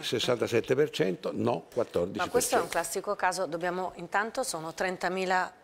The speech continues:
Speaker 2: stabilimenti e il voto è stato calcolato sugli italiani maggiorenni, che sono cinquanta milioni in proiezione. Quindi una minima parte. <clears throat> In più è un fatto anche proprio di settore, cioè,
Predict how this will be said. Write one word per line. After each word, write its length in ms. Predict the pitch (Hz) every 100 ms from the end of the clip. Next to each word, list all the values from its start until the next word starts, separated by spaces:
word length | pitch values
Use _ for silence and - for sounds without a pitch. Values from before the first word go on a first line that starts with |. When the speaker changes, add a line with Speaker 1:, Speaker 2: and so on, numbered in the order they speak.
| -
Speaker 2:
stabilimenti 880 | - - 170 175 185 190 180 208 202
e 220 | 165 - - -
il 140 | 175
voto 500 | 170 196 196 214 208
è 60 | -
stato 280 | 180 160
calcolato 540 | 160 170 - 180 180 202
sugli 340 | - 160 160 - - 165 175
italiani 440 | 190 175 170 180
maggiorenni, 680 | 170 139 160 151 143 147 151
che 100 | 180
sono 380 | - 165 170 185
cinquanta 460 | 160 147 160 170
milioni 360 | 165 160 180 156
in 60 |
proiezione. 720 | 147 160 151 147 - 143 143 - - - - - - _ _
Quindi 260 | - 233 190
una 160 | 190
minima 360 | 196 220 220 190
parte. 500 | 175 156 156 170 165 -
<clears throat> 300 | - 254 -
In 200 | 254 269
più 400 | - 208 185 226 269 - - - _ _ _ _ _ _ _ _
è 160 | -
un 320 | 214 226 226 208
fatto 440 | - 247 254 226
anche 300 | 214 226 220
proprio 260 | 202 202 220
di 100 | 180
settore, 720 | - 160 - 180 165 156 156
cioè, 360 | - 170 160